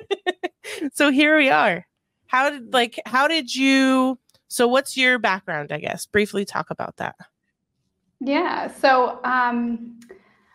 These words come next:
Speaker 2: I actually studied fashion design. I went to college for fashion design, y'all. And I'm one of those, like, rare people who actually, um, did the thing that I studied in college.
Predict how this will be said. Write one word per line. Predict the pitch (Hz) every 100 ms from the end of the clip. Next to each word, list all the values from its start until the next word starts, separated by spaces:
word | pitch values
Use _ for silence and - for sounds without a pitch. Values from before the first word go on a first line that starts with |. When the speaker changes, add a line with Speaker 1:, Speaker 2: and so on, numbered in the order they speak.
| _ -
Speaker 2:
I | 247 285 359
actually | 277 285 - 285
studied | 302 294 294 285
fashion | 208 190 - 277
design. | 277 277 302 311 320 339 - -
I |
went | 233 247
to | 240
college | 240 233 -
for | 240
fashion | 214 220 233
design, | 220 240 240 233
y'all. | 233 226 220 226 - - _ _
And | 262 262
I'm | 254 277
one | 302 330
of |
those, | 359 359
like, | 359 359
rare | 214 214 214 226 233 240
people | - 226 254 294 - -
who | 269 247
actually, | 254 - 320 330 330 -
um, | - 240 226 226 - 220
did | 262 269
the | 277
thing | 277 262
that | 254
I | 220
studied | - 214 226 254
in | 277
college. | 285 277 311 339 -